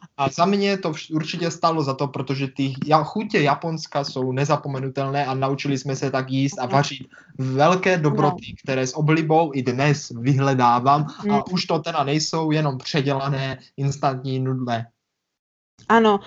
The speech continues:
Speaker 2: už jsou to tvoje vlastní nudle.
Speaker 1: No,
Speaker 2: <laughs> Nebo
Speaker 1: třeba.
Speaker 2: jsou to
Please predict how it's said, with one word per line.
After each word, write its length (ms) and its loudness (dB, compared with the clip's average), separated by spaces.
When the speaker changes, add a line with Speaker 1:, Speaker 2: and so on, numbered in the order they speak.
Speaker 2:
už 120 0
jsou 140 8
to 120 8
tvoje 260 0
vlastní 520 2
nudle. 340 -4
Speaker 1:
No, 140 6
Speaker 2:
<laughs> 40 2
Nebo 200 6
Speaker 1:
třeba. 300 -8
Speaker 2:
jsou 200 2
to 200 6